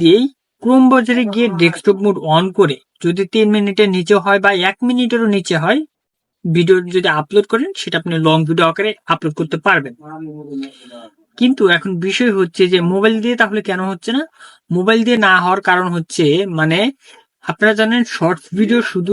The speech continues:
একমাত্র মোবাইল দিয়ে আপলোড করা যায়, কম্পিউটার দিয়ে আপলোড করা যাচ্ছে, যায় না। কম্পিউটারে যে Chrome ব্রাউজার আমরা ব্যবহার করি, সেটা দিয়েও শর্টস ভিডিও আপলোড করা যায় না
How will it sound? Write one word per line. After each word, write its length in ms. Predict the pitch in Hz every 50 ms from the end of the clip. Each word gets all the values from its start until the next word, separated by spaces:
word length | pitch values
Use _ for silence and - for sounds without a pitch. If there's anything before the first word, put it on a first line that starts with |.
| 214 208
একমাত্র 320 | 208 - 214 214 208 - 220 226 262 330 - _ _ _ - - - _ _ _ _ _ _ _ -
মোবাইল 340 | 175 180 190 190 220 233 233 214
দিয়ে 120 | 247 254 240 175
আপলোড 240 | 156 - 160 151 143 - -
করা 160 | 151 151 147 143 135
যায়, 140 | 143 127 - _ _ _ _ _ _ _ _ _ _
কম্পিউটার 440 | 202 190 180 170 - 196 196 208 196 190 185
দিয়ে 120 | 214 214 202 185
আপলোড 240 | 170 - 196 185 - -
করা 140 | 202 196 196 175
যাচ্ছে, 300 | 175 165 151 - - - 190 175 170 175 170
যায় 180 | 165 160 160 165
না। 60 | 202 262 - _ _ _ -
কম্পিউটারে 420 | 160 151 151 - 165 165 170 170 165 165
যে 60 | 170 160 -
Chrome 200 | 175 165 160 160
ব্রাউজার 260 | 160 160 160 165 165 160
আমরা 120 | 160 156 156 156
ব্যবহার 200 | 151 147 156 160
করি, 120 | 156 - 170 156
সেটা 160 | - 160 165 170 170
দিয়েও 180 | 180 180 185 190 - - - - - _ _
শর্টস 240 | - - 170 165 - -
ভিডিও 160 | 190 180 196 190
আপলোড 200 | 175 - 196 190 -
করা 100 | 196 196 196
যায় 100 | 214 226
না 40 | 254